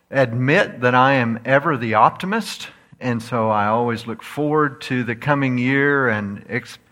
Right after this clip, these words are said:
with expectation and anticipation of what God has, uh, in store for the days ahead.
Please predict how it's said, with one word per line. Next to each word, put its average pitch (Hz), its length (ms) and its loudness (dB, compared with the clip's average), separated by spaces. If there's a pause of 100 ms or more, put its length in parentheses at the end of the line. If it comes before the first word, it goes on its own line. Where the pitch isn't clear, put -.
(280)
with 113 280 -6
expectation 151 1080 -2
and 110 480 -4
anticipation 160 1120 -4 (360)
of 120 120 -8
what 120 180 -2
God 123 240 6
has, 123 600 2 (120)
uh, 107 280 0 (100)
in 113 200 -4
store 113 760 -2 (320)
for 143 120 -2
the 123 120 0
days 123 320 4
ahead. 113 480 -2